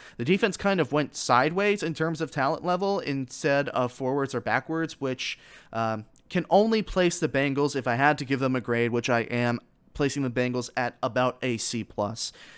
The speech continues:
Now to the Ravens. The Ravens had a quietly good free agency, actually, in my opinion. They really haven't lost any pieces that really sting, apart from Matt Judon to New England, and I really don't think that Matt Judon was that great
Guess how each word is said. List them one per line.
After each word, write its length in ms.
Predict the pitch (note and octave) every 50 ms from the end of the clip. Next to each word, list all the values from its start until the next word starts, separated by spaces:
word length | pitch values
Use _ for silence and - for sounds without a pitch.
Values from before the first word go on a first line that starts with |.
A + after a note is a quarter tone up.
| - - -
Now 220 | - D3+ E3+ F3+ -
to 160 | A3+ - F#3+
the 100 | D3+ D3+
Ravens. 500 | C3 A2+ C#3 D#3 F3 E3+ F3+ F3+ E3 -
The 100 | - D3
Ravens 400 | C3 D3 F3+ G#3+ A3 A#3 G#3 -
had 240 | - F3+ E3 D#3+ - -
a 160 | D3+ D3 C3
quietly 920 | - _ - - - - G#3+ - A4 A4 - - - F#3+ F#3+ D#3 B2+ B2 _ -
good 260 | - D#3+ F#3 F#3+ F3+
free 300 | - - F3 D#3+ C3 C#3
agency, 400 | C#3+ C#3+ C#3 C#3+ C3 - C#3 -
actually, 440 | B2 B2 A#2+ A#2 - - B2+ A#2+ A#2
in 80 | A#2
my 140 | A2 A2 A2+
opinion. 380 | A2+ G#2 - - B2 A#2 A2+ A#2
They 100 | C3+ F3
really 360 | F3+ C#3+ D3+ F#3 A3 A#3 G3+
haven't 280 | F#3 F#3 F3 F#3+ - G#2+
lost 440 | A#2 A2+ A#2+ C3+ D3+ E3+ - - -
any 220 | C#3+ D3+ D#3+ D3+ B2+
pieces 560 | - - C3 C3+ C3+ - F3 F3 F3 - - - - - - - - -
that 200 | C#3+ D3 - -
really 480 | - - A#2+ A#2+ B2 C#3+ F3 F#3+ G3 F#3+
sting, 420 | G3 - - - D3 D#3+ F3 F#3+ - -
apart 320 | - - D3 D3+ - -
from 160 | - D3 B2
Matt 240 | B2 B2+ C3+ - -
Judon 340 | B2 C3+ C3+ C3+ D3+ D#3 D3
to 80 | - D3
New 80 | C3 C3
England, 380 | B2 B2+ C#3+ D#3 E3+ F3+ E3 -
and 100 | B2+ B2
I 280 | - D3 D3+ D#3+ E3+ D#3 - -
really 340 | - C#3+ C3+ D3 D#3+ E3+ E3+
don't 220 | C#3+ E3+ E3+ B2+
think 200 | - - F3 D#3
that 120 | - C#3+ -
Matt 280 | A#2 B2+ C3+ C#3 C3
Judon 320 | - D3 C#3+ D3+ D#3 C#3+ A#2+
was 180 | A#2 A#2 -
that 340 | - - A2 A#2+ - - -
great 520 | - - G#2+ A2 A#2 C3 E3 A#3+ C4 -